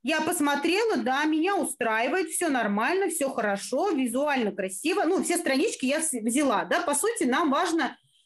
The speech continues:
чтобы лишних страниц не было, ну, случайно там парфюм какой-то не прошёл у меня, да, если я делаю wellness-каталог. Создать каталог. И дальше. О, тут добавились, кстати, про-, не-,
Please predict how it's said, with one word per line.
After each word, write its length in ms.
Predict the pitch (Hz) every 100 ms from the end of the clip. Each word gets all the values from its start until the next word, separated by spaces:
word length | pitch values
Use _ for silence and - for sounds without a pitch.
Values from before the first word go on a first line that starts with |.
| _ -
чтобы 220 | 330 262
лишних 320 | 311 349 302
страниц 420 | - 359 370 415
не 140 | 415 427
было, 160 | 403
ну, 120 | 339 403
случайно 520 | 359 349 330 269 262
там 400 | 233 208 196 -
парфюм 400 | - 311 302 262
какой-то 380 | 262 254 262 262
не 140 | 240
прошёл 420 | 240 247 233 233 233
у 60 |
меня, 280 | 220 220 208
да, 140 | 202
если 300 | 294 262 -
я 160 | 226 226
делаю 340 | 208 226 220
wellness-каталог. 800 | 208 226 208 - 202 214 196 190 _ _ -
Создать 520 | 269 277 240 381 403
каталог. 720 | 381 330 302 226 208 320 - _ _ _ _ _ _ _ _ _ _ - - - -
И 200 | 285 320
дальше. 680 | 359 370 320 - 196 160 - _ _ _ -
О, 300 | 262 349 240 165 -
тут 160 | 220
добавились, 520 | 240 262 330 302 233
кстати, 340 | - 277 233 185
про-, 200 | 269 254
не-, 400 | 269 262 262